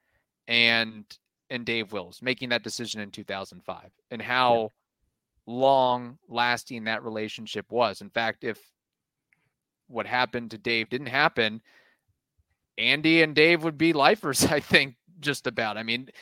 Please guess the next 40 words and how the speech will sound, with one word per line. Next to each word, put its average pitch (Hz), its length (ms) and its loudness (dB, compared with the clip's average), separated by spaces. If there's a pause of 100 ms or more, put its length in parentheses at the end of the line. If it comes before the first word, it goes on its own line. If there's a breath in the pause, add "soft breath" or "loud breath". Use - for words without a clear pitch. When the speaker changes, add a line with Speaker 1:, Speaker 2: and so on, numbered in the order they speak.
(160 soft breath)
Speaker 1:
they, 165 220 6 (400)
consistently, 170 760 2
nobody 190 400 6
was 208 160 4
calling 214 320 6
for 196 120 -4
their 190 180 4
heads. 123 420 2
They, 160 240 4
they 175 380 2
Speaker 2:
Nope. 156 340 4 (400)
Speaker 1:
people 214 300 4
love 220 240 10
them. 110 280 -2 (200)
Uh, 127 440 6
not 180 220 4
Speaker 2:
Mm. - 20 -6
Speaker 1:
just 175 240 2 (140)
within 160 260 0
the 143 80 -2
Rays 147 260 2
organization 127 840 -4
and 107 100 -10
the 110 60 -10
fan 160 280 -4
base, 110 240 -2
but 123 220 -2 (100)
across 147 400 2
baseball. 120 520 -8 (100)
They 143 380 2 (200)
Speaker 2:
Yeah. 131 140 -2 (220)
Speaker 1:
consistently 151 800 -2
got 110 180 -4
high 131 240 -2
marks 127 400 -2
as 113 260 -2 (340)
they're 135 180 4
one 139 220 0
of 123 140 -2
the 117 300 4